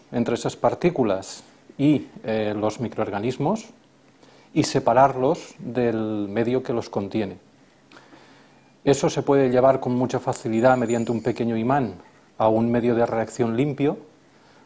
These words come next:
donde nosotros provocamos una, una reacción de revelado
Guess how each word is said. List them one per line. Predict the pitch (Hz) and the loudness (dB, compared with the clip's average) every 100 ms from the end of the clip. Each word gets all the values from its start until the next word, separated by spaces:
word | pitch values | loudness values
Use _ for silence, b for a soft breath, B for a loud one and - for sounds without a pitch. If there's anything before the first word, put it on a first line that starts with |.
| - | -4
donde | 117 110 | -2 0
nosotros | 113 113 135 - 143 | 0 0 -2 0 -2
provocamos | - 131 113 107 127 117 98 - - _ - | 0 2 2 4 2 2 -6 -12 -20 _ -8
una, | 120 120 113 107 107 - | -2 0 0 0 -2 -4
una | 117 117 | -2 0
reacción | 113 117 - 120 117 | 0 -2 -2 0 2
de | 113 | 0
revelado | 120 117 131 143 147 - | 0 4 6 6 4 -2